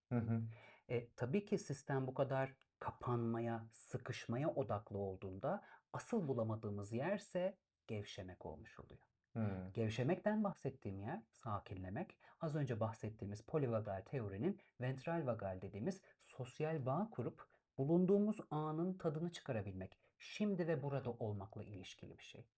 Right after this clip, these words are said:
Speaker 1: Hı.
Speaker 2: Biz şimdi ve buradaysak başımıza gelen streslerle baş edebilir halde kalıyoruz.
Speaker 1: Peki,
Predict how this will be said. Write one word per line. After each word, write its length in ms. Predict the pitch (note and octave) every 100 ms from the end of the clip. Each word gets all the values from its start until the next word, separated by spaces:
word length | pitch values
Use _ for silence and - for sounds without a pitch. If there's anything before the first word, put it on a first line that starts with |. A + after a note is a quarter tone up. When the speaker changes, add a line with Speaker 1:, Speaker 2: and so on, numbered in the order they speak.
| -
Speaker 1:
Hı. 280 | A#2+ A2 G#2+ -
Speaker 2:
Biz 300 | A2+ G3+ -
şimdi 420 | - G3 G3 F3
ve 160 | E3 B2
buradaysak 880 | D#3 C#3 G#2+ G2 - G2 G#2 - - - - -
başımıza 560 | G#2 C3 - C#3+ C#3
gelen 400 | C#3 B2 A#2 A#2
streslerle 1200 | A#2 - - A#2 A#2 - A2+ C3+ F3 E3+ F3 G3 G#3 _ _
baş 300 | G#2 C#3+ -
edebilir 420 | A#2+ G#2+ G#2+ G2 G2+
halde 340 | - G2 F#2
kalıyoruz. 520 | - F2+ E2+ C#2 - _ _ _ _ _ _ _ _ _ _ _ _ _ _ -
Speaker 1:
Peki, 440 | D#3 - A#3+ -